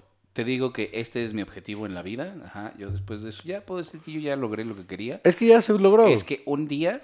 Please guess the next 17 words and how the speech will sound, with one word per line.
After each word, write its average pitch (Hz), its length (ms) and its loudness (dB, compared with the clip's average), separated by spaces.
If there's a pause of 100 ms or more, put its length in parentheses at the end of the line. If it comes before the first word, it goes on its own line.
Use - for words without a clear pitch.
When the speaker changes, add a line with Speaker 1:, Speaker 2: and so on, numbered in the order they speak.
(640)
Speaker 1:
él, 104 380 -12 (480)
él - 320 -10 (1040)
específicamente 117 1080 -4
él, 131 180 -8
llega 104 400 -8
así 104 280 -10
de 101 120 -8
su 95 180 -12
manita 143 540 0
o 131 120 0
con 98 140 -10
su 101 160 -12
voz, 160 440 0 (880)
y 92 120 -16
diga, 101 480 -10 (260)
"¿Por 101 200 -12
qué?". 104 200 -10